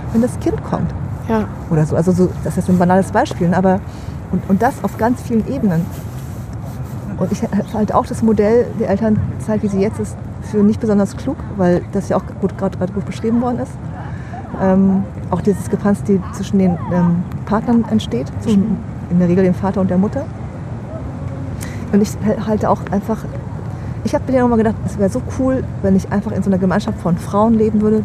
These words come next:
Speaker 1: die ihre Kinder haben. Da gibt's so viel mehr Verständnis, wir könnten uns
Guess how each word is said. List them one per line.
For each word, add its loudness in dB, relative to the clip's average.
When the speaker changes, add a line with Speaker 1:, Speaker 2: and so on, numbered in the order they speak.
Speaker 1:
die -4
ihre 0
Kinder 2
haben. 2
Da 2
gibt's -2
so 0
viel 0
mehr 4
Verständnis, 2
wir 4
könnten -2
uns -2